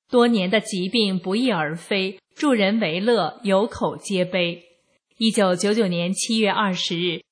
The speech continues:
中共江泽民集团迫害法轮功以来，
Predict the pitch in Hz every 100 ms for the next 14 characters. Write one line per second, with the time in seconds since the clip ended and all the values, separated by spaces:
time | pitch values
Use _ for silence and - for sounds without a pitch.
0 | _ 262 254 254 214 208 247 240 240 214
1 | 220 214 214 214 185 208 269 226 190 -
2 | 156 160 175 247 233 170 143 147